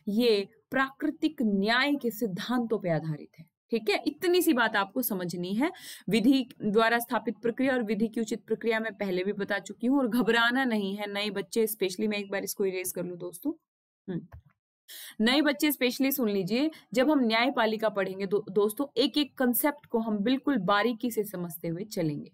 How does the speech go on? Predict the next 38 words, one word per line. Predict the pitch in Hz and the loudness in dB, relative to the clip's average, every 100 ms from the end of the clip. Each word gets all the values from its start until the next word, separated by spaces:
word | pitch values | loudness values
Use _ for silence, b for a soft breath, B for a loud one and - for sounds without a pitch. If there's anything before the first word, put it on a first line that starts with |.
| - | -10
ठीक | 233 403 | -4 -2
है, | 381 | 0
अभी | 214 208 254 | 0 0 0
बस | 254 254 | 0 0
आपको | 233 254 | 0 -2
सुनना | 240 240 226 | -4 -4 -2
है | 233 247 | -2 -4
कि | 262 | -6
चीजें | 233 202 254 | -4 -4 0
याद | 180 160 | 0 -2
रहें। | 156 165 170 | -4 -10 -12
ठीक | 220 | -10
है, | 359 - B B B _ _ _ - | -10 -12 B B B _ _ _ -2
आपको | 277 - | 0 4
जीवन | 277 220 269 311 285 | 4 4 4 6 4
रक्षा | 240 - 269 | 4 0 0
का | 240 202 | 2 0
अधिकार | 170 175 151 156 | -2 -2 -2 -2
है, | 160 - | -4 2
आपको | 214 220 254 | 0 2 0
अपने | 226 233 240 | 0 0 0
जीवन | 185 220 233 247 | 0 0 0 -2
की | 226 | -2
रक्षा | 175 165 202 190 | -2 -2 -6 -4
का | 190 | -4
अधिकार | 175 185 190 196 | -4 -4 -8 -10
है, | 220 - b b | -16 -20 b b
निजता | 220 285 294 320 330 | 4 4 4 0 0
का | 320 220 | 2 0
अधिकार | 180 185 170 165 | 0 -2 -2 -2
है, | 165 160 _ - | -6 -14 _ 0
right | 233 247 285 - | 2 2 2 0
to | 320 - | 0 0
privacy | 254 233 240 262 - 254 | 2 2 2 -2 0 2
दे | 220 | 2
दिया | 175 165 | 2 -2
गया। | 160 165 | -2 -4
यहाँ | 165 160 | -6 -10